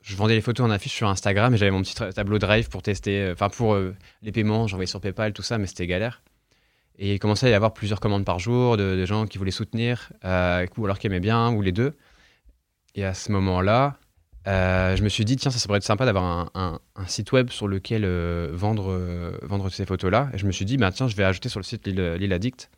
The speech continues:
un, un plugin WooCommerce pour vendre les affiches, et cetera. Et, euh, sauf qu'il y avait Nabelezon aussi qui vendait ses affiches. On s'est dit, bah, tiens, euh, mais, je lui ai dit, tiens, mais elle est avec moi sur Lil Addict, comme ça, je te reverse tes trucs et tout.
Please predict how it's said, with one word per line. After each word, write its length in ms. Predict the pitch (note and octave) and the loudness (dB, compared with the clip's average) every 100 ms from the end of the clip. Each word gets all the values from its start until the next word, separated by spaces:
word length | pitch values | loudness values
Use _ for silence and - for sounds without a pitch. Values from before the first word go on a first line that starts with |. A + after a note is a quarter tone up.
| _ _ - - - _ _ - | _ _ -20 -20 -20 _ _ -8
un, 560 | G2 F2+ F2 F2 F2 - | -2 -2 -2 -4 -6 -8
un 80 | |
plugin 400 | F#2 G#2+ G2+ G#2+ | -4 -2 0 0
WooCommerce 560 | F#2 A2 A2 G2 A#2+ - | 0 -2 -2 -2 -4 -8
pour 240 | - F#2 | -10 -10
vendre 300 | F2 G2 F2+ | -6 -2 -2
les 220 | E2 E2 D#2+ | -4 -6 -8
affiches, 280 | - A2+ | -8 -10
et 40 | F2 | -10
cetera. 320 | - F#2+ F2+ - _ _ _ _ _ _ _ _ - | -10 -10 -12 -14 _ _ _ _ _ _ _ _ -4
Et, 260 | G2 F#2 | 0 2
euh, 640 | F2+ F2+ F2 F2+ F2 F2 A1 - | 2 2 0 0 0 -2 -4 -8
sauf 200 | A#2 - | -10 -4
qu'il 140 | G2+ | -2
y 40 | |
avait 160 | F#2+ F2+ | 0 0
Nabelezon 380 | G2 F#2+ G2 A2 | -2 0 0 0
aussi 180 | - C3 | -2 -4
qui 100 | G#2 | -2
vendait 160 | F#2+ | -2
ses 120 | F#2 E2+ | -2 -6
affiches. 260 | B2 B2+ | -6 -8
On 40 | - | -6
s'est 100 | G2 | -2
dit, 80 | |
bah, 100 | G2+ | -2
tiens, 280 | F#2 C3+ C3 | 0 0 0
euh, 140 | G2 F2+ - - | -2 -4 -10 -18
mais, 180 | G#2+ G#2 | -12 -10
je 120 | G2 G#2 | -2 0
lui 100 | G2+ | 0
ai 60 | |
dit, 160 | G#2+ A#2 | 0 0
tiens, 120 | D3 | 4
mais 100 | C3+ | 4
elle 40 | |
est 40 | G#2+ | 2
avec 160 | G2+ | 0
moi 100 | A2+ | 0
sur 200 | G#2+ G2+ | 0 -2
Lil 160 | F#2 F2 | -2 -4
Addict, 320 | F2 A#2 B2+ | -2 -2 0
comme 140 | G#2 F2 | -2 -2
ça, 180 | G#2+ | -2
je 80 | G#2 | -2
te 80 | F#2 | -4
reverse 240 | F2 F#2 | -4 -4
tes 120 | - F2+ | -6 -8
trucs 300 | A#2+ B2+ F#2 | -4 -2 -4
et 60 | |
tout. 160 | A#2+ | -8